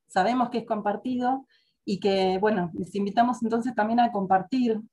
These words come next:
eh, sus recuerdos, sus pareceres, sus impresiones en, en el chat de YouTube, eh,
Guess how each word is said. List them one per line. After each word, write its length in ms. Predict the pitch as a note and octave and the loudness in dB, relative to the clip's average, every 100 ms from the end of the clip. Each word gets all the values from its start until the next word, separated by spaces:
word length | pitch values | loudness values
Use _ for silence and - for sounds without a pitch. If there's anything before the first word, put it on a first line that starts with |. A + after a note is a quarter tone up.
| _ _ | _ _
eh, 300 | F3+ E3+ F3 | -2 -2 -2
sus 200 | E3+ F#3 | -4 -4
recuerdos, 460 | F3 F3 A3 A3+ A3+ | -4 0 2 2 -2
sus 100 | G3 | -4
pareceres, 480 | F3+ F3+ - G3+ G3+ | -4 -2 -2 -2 -2
sus 140 | F#3+ | -6
impresiones 800 | F3 F3 E3+ G3 G3 G3+ G3+ - | -4 -4 -4 -2 0 0 -4 -10
en, 460 | F3+ E3 E3 D#3+ D#3+ | -4 -2 -2 -4 -4
en 120 | F3 | -4
el 100 | F3 | -2
chat 200 | F3 G#3+ | 0 0
de 160 | G#3+ A3 | 2 0
YouTube, 500 | G3+ G3+ A3+ A#3+ C4+ _ _ _ _ _ _ _ | 0 -2 -2 -2 -6 _ _ _ _ _ _ _
eh, 320 | F#3 F3 E3+ | -4 -4 -4